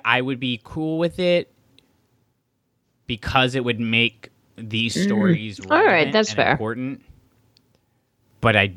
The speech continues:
Speaker 1: don't find it very likely. So I do, I will say, though, I will say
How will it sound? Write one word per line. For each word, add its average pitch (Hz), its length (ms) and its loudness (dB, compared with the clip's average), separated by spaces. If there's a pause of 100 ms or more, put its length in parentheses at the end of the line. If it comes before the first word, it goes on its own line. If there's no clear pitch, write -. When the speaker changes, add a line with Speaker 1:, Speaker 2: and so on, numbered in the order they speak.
(180)
Speaker 1:
don't 104 260 4
find 98 220 2
it 80 80 -6
very 82 220 -2
likely. - 400 -12 (3250)
So 160 680 2 (1300)
I 165 140 2
do, 170 280 -4
I 175 140 4
will 208 260 0
say, 139 300 0
though, 107 480 0
I 113 140 0
will 127 260 -2
say 110 480 -2